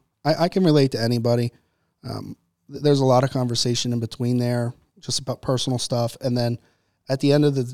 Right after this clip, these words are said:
at the end of the job, I present my pricing, and, and I don't, I don't look as a successful call as I got the business. A successful call for me is walking out of there knowing that I provided the client with exactly what they needed,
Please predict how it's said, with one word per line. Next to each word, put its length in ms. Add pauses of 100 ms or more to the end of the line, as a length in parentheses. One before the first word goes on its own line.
(160)
at 140
the 140
end 100
of 80
the 80
job, 400 (380)
I 80
present 360
my 120
pricing, 520 (560)
and, 200
and 160
I 80
don't, 220 (140)
I 80
don't 200
look 160
as 100
a 60
successful 600
call 480 (200)
as 440 (300)
I 120
got 200
the 80
business. 640 (200)
A 80
successful 540
call 220
for 160
me 320 (360)
is 160
walking 380
out 160
of 80
there 180
knowing 320
that 120
I 80
provided 440
the 80
client 400
with 220 (200)
exactly 640
what 240
they 120
needed, 440